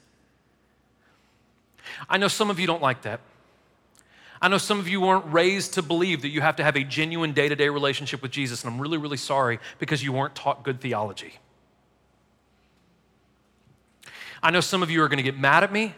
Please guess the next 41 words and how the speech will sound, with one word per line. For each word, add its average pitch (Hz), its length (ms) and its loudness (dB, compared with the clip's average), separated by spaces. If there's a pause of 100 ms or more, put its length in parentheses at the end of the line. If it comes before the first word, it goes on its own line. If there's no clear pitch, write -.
(120)
and 151 100 0
I, 151 40 4
some, 156 240 -2
I 160 200 2
know 160 120 0
some 170 160 -2
of 160 60 -2
you 160 120 -2
will 143 80 0
send 185 260 -4
me 190 100 -2
things. 185 460 -4 (1000)
"Well, 127 120 -4
my 147 160 8
great-grandmother 165 720 2
taught 156 260 2
me 156 80 -2
this." 139 320 0 (260)
That's - 140 -10
fantastic. 165 640 2 (240)
The 151 60 -4
Bible 147 280 4
teaches 143 360 -6
this. - 300 -8 (2250)
I 156 60 4
know 170 120 4
I'm 190 80 4
gonna 202 100 4
get 208 220 2
some 156 180 -2
of 131 60 0
that. 110 220 0 (1200)
It 165 80 0
is 127 120 -2
not 156 220 6
my 185 140 6
job 160 300 4
to 160 40 -2
be 147 120 -2
your 139 120 2
friend. 110 400 -4